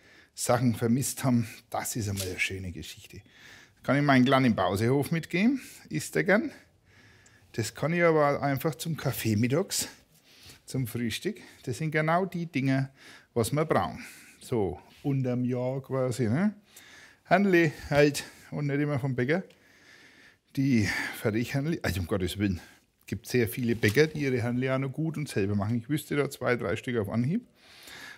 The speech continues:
aber es sind leider Gottes auch viel Fertighändler unterwegs.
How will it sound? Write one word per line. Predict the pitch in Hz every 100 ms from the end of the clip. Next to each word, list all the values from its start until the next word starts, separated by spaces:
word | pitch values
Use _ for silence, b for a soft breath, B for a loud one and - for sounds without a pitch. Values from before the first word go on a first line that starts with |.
| B
aber | 143 139
es | -
sind | 135
leider | 120 110 110
Gottes | 113 107 110
auch | 107 95
viel | - 135
Fertighändler | 113 104 98 98 110 98 95
unterwegs. | 87 90 82 82 -